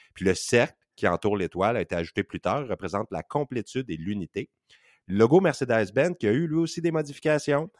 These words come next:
mais l'étoile à trois branches est restée, le cercle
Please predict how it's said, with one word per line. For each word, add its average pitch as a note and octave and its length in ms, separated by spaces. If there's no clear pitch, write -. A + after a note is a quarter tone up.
mais G2+ 120
l'étoile A2+ 280
à A2+ 80
trois A#2 220
branches A#2 340
est A#2 100
restée, C3 360
le B2 160
cercle - 480